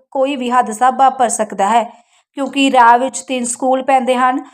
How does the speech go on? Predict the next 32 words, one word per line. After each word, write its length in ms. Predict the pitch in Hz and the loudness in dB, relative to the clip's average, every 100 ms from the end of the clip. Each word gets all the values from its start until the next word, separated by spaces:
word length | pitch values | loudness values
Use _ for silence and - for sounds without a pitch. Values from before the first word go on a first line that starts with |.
| - - | -20 -14
ਜਿਸ 300 | 247 294 285 | -4 -2 -2
ਤੋਂ 200 | 311 311 | 2 2
ਬਾਅਦ 400 | 262 254 254 262 | 4 2 4 0
ਪਲਾਟ 440 | 262 285 254 247 247 | 0 2 4 2 0
ਮਾਲਕਾਂ 440 | 247 233 240 262 | 0 0 0 0
ਨੇ 120 | 262 | 0
ਵੀ 140 | 247 233 | -2 -6
ਪਿੰਡ 300 | - 240 233 | -6 -4 0
ਵਾਸੀਆਂ 440 | 240 233 240 254 | 0 -2 -2 0
ਨਾਲ 160 | 262 262 | 0 0
ਸਹਿਮਤੀ 500 | - 226 233 247 247 | 0 -2 -4 -8 -6
ਜ਼ਾਹਰ 360 | 247 226 240 | -2 2 0
ਕਰਦੇ 360 | 233 240 226 277 | 0 -2 0 -2
ਹੋਏ 240 | 277 254 202 - - - | 0 0 -2 -12 -20 -6
ਪਿੰਡ 260 | 302 285 | -4 -2
ਦੀ 160 | 294 320 | 0 0
ਬਿਨਾਂ 300 | 277 269 277 | 0 2 2
ਮਨਜ਼ੂਰੀ 520 | 285 262 240 254 269 | 2 -2 -4 -4 -2
ਤੋਂ 140 | 269 | -4
ਪਲਾਟ 360 | 277 277 247 240 | -4 2 2 2
ਨਾ 220 | 240 240 | 0 0
ਲਗਾਉਣ 400 | 240 247 240 233 | 0 0 0 0
ਦੀ 120 | 214 | -4
ਗੱਲ 200 | 240 240 | -2 -2
ਪਿੰਡ 260 | 240 247 226 | -2 -6 -4
ਵਾਸੀਆਂ 380 | 233 233 233 247 | -2 -2 -2 -4
ਦੀ 120 | 254 | -2
ਹਾਜ਼ਰੀ 440 | 233 226 214 262 | 0 0 0 -4
ਵਿੱਚ 220 | 269 269 262 | -4 -6 -4
ਮੀਟਿੰਗ 400 | 262 233 220 269 | -4 -4 -8 -10
ਦੌਰਾਨ 420 | - 247 233 220 | -8 -2 0 -2
ਕਹੀ। 380 | 214 202 247 | -8 -10 -12